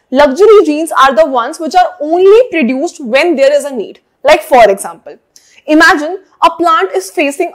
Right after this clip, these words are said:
a stress condition. Maybe it can be some kind of abiotic stress like flood or drought, okay? So when the plant will be facing such kind of conditions,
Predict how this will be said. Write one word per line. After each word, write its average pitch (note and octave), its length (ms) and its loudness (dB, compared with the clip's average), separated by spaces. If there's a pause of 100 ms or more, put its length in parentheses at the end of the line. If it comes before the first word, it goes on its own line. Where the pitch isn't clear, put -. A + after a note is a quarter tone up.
a D4 180 4
stress E4 380 -4
condition. G3 520 -8
Maybe C4+ 260 -2
it D4 280 -10
can B3 280 -2
be C4 200 -10
some C4 200 -4
kind A#3+ 200 -4
of B3+ 100 -10
abiotic A#3+ 500 -2
stress A#3 380 -8
like G#3+ 240 -2
flood B3+ 500 0
or A#3+ 80 0
drought, A3+ 340 2 (120)
okay? B3+ 360 -4 (340)
So G4+ 200 2
when F4 320 2
the A#4+ 120 -2
plant E4 280 -2
will E4 140 -4
be F4 120 -2
facing D4 520 -10
such E4 340 -2
kind C#4 220 -2
of D4+ 120 -4
conditions, C4 560 -8